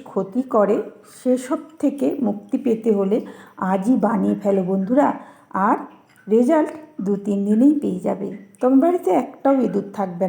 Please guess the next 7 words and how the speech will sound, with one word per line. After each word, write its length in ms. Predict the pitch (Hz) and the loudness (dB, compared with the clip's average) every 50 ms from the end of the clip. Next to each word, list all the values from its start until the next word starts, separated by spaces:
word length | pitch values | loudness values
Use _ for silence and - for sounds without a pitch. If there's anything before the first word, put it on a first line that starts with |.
| 185 | -2
না, 60 | 185 180 185 - - _ _ _ _ _ | -4 -8 -10 -16 -20 _ _ _ _ _
দেখবে 340 | 196 202 254 240 214 - 214 185 - - - | 0 0 0 0 0 -2 -4 -4 -4 -4 -2
সবাই 280 | 254 226 220 233 262 302 233 196 | 0 2 2 2 2 2 0 -2
ভয়ে 200 | 180 190 185 185 185 185 | -2 -2 -2 -2 -2 -4
পালিয়েছে। 460 | 185 180 185 185 185 180 - - - - - - _ _ _ _ _ _ _ _ _ | -6 -6 -4 -6 -6 -6 -8 -12 -12 -14 -14 -18 _ _ _ _ _ _ _ _ _
তো 60 | 277 277 277 - | -2 -2 0 2
সুন্দরভাবে 600 | 294 277 262 262 269 294 311 302 330 349 330 330 | 2 4 6 6 6 6 6 4 2 2 2 2